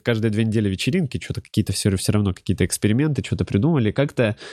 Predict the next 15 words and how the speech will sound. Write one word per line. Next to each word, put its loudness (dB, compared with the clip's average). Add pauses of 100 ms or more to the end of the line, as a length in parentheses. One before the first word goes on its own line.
(220)
я 4
выступал 2
шутками, 0
и 2
мне 2
говорят, 0
э, 2
у 2
нас 0
там 0
из 0
Воронежа 0
приезжал 2
Руслан 0
Белый, 0